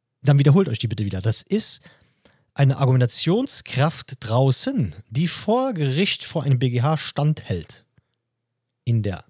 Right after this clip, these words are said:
Planprüfung der Ausführungsplanung. Ob Qualität und Quantität ausreichen.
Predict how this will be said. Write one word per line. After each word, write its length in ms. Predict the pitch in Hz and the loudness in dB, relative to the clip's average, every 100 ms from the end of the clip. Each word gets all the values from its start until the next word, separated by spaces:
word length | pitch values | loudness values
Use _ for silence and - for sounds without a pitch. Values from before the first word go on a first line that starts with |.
| - | -14
Planprüfung 1500 | - 113 123 123 123 123 123 127 - - 107 110 - 110 110 | -2 0 2 2 2 0 0 -2 -4 -4 -2 -2 -4 -6 -6
der 140 | - - | -6 -6
Ausführungsplanung. 560 | - 95 87 85 82 - - - _ | -6 -6 -8 -10 -12 -20 -20 -20 _
Ob 180 | - 101 | -10 -10
Qualität 440 | - 107 104 120 113 | -4 -4 -2 -4 -4
und 80 | 131 | -2
Quantität 640 | 170 170 135 110 101 - _ _ _ _ _ _ _ _ _ _ _ _ _ _ | 0 -2 -4 -4 -4 -6 _ _ _ _ _ _ _ _ _ _ _ _ _ _
ausreichen. 420 | - 107 - 87 | -4 -4 -4 -12